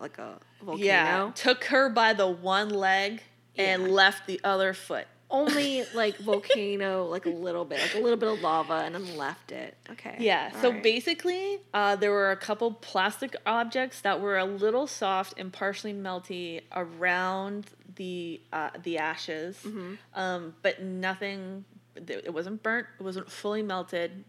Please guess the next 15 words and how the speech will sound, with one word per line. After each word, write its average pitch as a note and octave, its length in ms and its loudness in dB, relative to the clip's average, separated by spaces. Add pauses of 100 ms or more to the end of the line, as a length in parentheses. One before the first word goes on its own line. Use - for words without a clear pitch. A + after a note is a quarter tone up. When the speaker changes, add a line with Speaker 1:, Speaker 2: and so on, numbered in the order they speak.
(100)
Speaker 2:
Just, F3+ 320 -10
just - 200 -8
a A3 40 -4
little C4 220 -4
soft, F#3 400 -6
Speaker 1:
Mm-hmm. A3 140 -6
Speaker 2:
a G#3+ 240 -6
little G3 140 -6
warm. F#3 380 -6 (720)
The G#3+ 100 -2
rug A#3 440 2
where C#4+ 100 0
the C4+ 120 -2
remains G3+ 500 -4
had, A3 260 -4